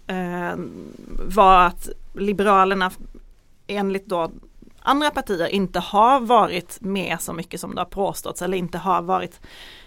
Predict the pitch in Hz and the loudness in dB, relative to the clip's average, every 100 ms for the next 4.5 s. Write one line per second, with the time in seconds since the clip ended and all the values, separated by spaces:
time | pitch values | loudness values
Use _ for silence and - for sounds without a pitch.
0 | - - - 208 190 202 - - 226 202 | -20 -12 -4 0 0 0 0 0 0 0
1 | 185 190 190 196 180 202 185 214 208 196 | 0 0 0 -2 -2 -6 -4 -2 -2 -2
2 | - 202 185 190 180 190 170 - 165 - | -2 -2 -2 -4 -6 -6 -6 -8 -10 -10
3 | 160 - - 196 233 240 233 233 226 - | -8 -8 -6 0 4 6 6 4 4 -2
4 | 196 196 185 - | -4 -2 -4 -6